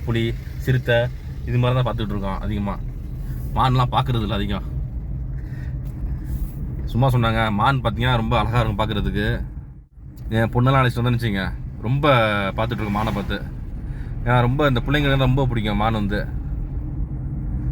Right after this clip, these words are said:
வந்தாச்சுங்க, இது பாத்தீங்கன்னா உங்களுக்கு பந்திப்பூருங்க. ரொம்ப பக்கம் தான், முதுமலையிலேருந்து பந்திப்பூர் பக்கம், கூடலூர் பக்கம்,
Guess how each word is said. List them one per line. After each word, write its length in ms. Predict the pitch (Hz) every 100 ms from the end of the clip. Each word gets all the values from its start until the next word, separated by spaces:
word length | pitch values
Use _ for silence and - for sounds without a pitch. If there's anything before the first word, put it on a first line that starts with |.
| - - - - - - - - -
வந்தாச்சுங்க, 400 | 113 120 113 110
இது 140 | 101
பாத்தீங்கன்னா 320 | 107 110 123
உங்களுக்கு 280 | 117 104 101 98 92 92
பந்திப்பூருங்க. 520 | 107 113 113 107 101 101 101 - - - - - - - - - - - - - - - - - - - - 113
ரொம்ப 180 | 143 139
பக்கம் 240 | 131 131
தான், 80 | 131
முதுமலையிலேருந்து 400 | 120 123 127 127
பந்திப்பூர் 340 | 117 127 123 110
பக்கம், 320 | 107 117 113
கூடலூர் 320 | 117 123 117
பக்கம், 320 | 107 104 110